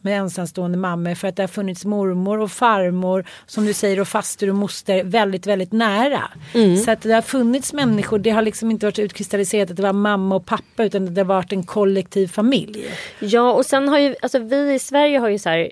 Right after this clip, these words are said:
Speaker 2: jag tycker också att det finns någonting absurt i det, för vi, vi har ju skapat ett samhälle där vi ska inte behöva hjälpa varandra, för vi betalar jättehög skatt
Speaker 1: Mm.
Speaker 2: och då ska staten be-, bekosta det här. Så har du ett barn med N P F, då är det liksom så här, jag betalar världens högsta skatt, skolan ska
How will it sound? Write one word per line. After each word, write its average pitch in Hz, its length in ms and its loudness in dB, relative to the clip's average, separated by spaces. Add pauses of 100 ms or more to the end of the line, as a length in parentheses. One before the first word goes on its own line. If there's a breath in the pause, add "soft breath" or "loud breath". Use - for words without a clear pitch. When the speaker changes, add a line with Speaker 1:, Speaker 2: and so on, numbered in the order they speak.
(120)
Speaker 2:
jag 220 220 0
tycker 240 200 -2
också 214 220 -2
att 202 80 -6
det 190 160 -10
finns 196 200 -4
någonting 185 260 -6
absurt 170 440 -4
i - 40 -6
det, 175 160 -2
för 196 80 -8
vi, 190 180 -6
vi 220 160 0
har 247 80 8
ju 240 60 2
skapat 202 380 -2
ett 165 160 -8
samhälle 190 560 -2 (480 loud breath)
där 185 400 4 (160)
vi 196 200 0
ska 214 140 0
inte 202 120 0
behöva 165 200 2
hjälpa 180 400 2
varandra, 156 460 -2
för - 140 -4
vi 196 180 4
betalar 190 280 2
jättehög 170 640 -4
skatt - 420 -2
Speaker 1:
Mm. 202 140 -2
Speaker 2:
och 175 80 2
då 190 80 0
ska 202 140 -8
staten 277 720 0
be-, 196 100 0 (100)
bekosta 190 460 -4
det 165 80 0
här. 165 280 -6 (320 loud breath)
Så - 160 0
har 247 220 4
du 226 60 4
ett 196 120 -2
barn 226 380 2
med 185 140 0
N 175 100 -4
P 220 120 -2
F, 233 260 -4
då 220 140 0
är 214 40 4
det 202 60 2
liksom 190 220 -4
så 175 100 -4
här, 165 80 0 (300 loud breath)
jag 370 180 -2
betalar 311 360 -2
världens 294 300 0
högsta 262 220 -2
skatt, 277 360 -2
skolan 277 520 2
ska - 120 -12